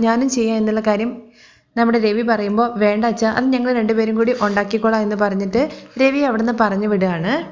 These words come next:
അത് കഴിഞ്ഞിട്ട് ഉണ്ടാക്കാനുള്ള മടി, സ-, ഹെൽപ്പ് ചെയ്ത് കൊടുക്കാനുള്ള മടി കൊണ്ട് ശ്രുതി പറയുന്നുണ്ട്, "എനിക്ക് ഒന്നും വേണ്ട, എനിക്ക് മാത്രമല്ല സു-, ശ്രുതിക്കും ഒന്നും ഉണ്ടാക്കണ്ട" എന്ന് പറയണേ.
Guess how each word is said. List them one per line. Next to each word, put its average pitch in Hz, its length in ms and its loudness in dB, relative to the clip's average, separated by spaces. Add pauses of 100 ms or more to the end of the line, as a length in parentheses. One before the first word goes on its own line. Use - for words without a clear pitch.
(280)
അത് 214 200 2
കഴിഞ്ഞിട്ട് 233 420 0 (420)
ഉണ്ടാക്കാനുള്ള 240 640 0
മടി, 220 340 0
സ-, 208 200 0
ഹെൽപ്പ് 214 260 -2
ചെയ്ത് 247 140 2
കൊടുക്കാനുള്ള 233 420 -2
മടി 208 260 0
കൊണ്ട് 220 240 -2 (120)
ശ്രുതി 262 280 -2
പറയുന്നുണ്ട്, 214 560 0 (180)
"എനിക്ക് 233 360 0
ഒന്നും 214 240 2
വേണ്ട, 185 260 0 (220)
എനിക്ക് 214 260 -2
മാത്രമല്ല 214 460 0 (120)
സു-, 233 300 -2 (140)
ശ്രുതിക്കും 247 420 0
ഒന്നും 240 180 0
ഉണ്ടാക്കണ്ട" 196 360 0
എന്ന് 202 200 -2
പറയണേ. 185 380 -2